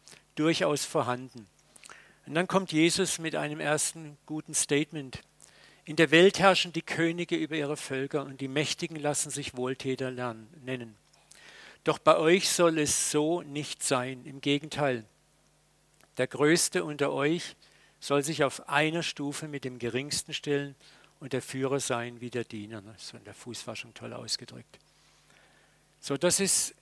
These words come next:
etwas, was Jesus uns als Mut machen möchte, wenn es um Charakter und Gabe geht, wenn es um innere Größe geht. Wir alle haben einen Traum von Größe,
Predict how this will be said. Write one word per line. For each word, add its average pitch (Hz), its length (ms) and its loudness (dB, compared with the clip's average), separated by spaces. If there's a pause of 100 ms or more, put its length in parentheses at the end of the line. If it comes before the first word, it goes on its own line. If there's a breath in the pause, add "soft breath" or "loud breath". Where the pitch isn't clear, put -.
etwas, - 480 2
was 156 220 0
Jesus 151 440 -2
uns - 380 -6
als - 320 -4
Mut 147 300 -6
machen 156 300 -2
möchte, 147 440 -4 (1000 soft breath)
wenn 135 160 -2
es 135 180 -2
um 135 340 -8 (640)
Charakter 135 800 0
und 131 240 -12
Gabe 127 380 -2
geht, 131 400 -6 (460 soft breath)
wenn 123 140 -10
es 127 160 -2
um 135 160 -14
innere 139 360 -2
Größe 131 420 2
geht. 139 260 -6
Wir 151 140 2
alle 165 280 0
haben 165 420 -2 (160)
einen 147 200 -14
Traum 156 460 2
von 160 180 -8
Größe, 139 520 -2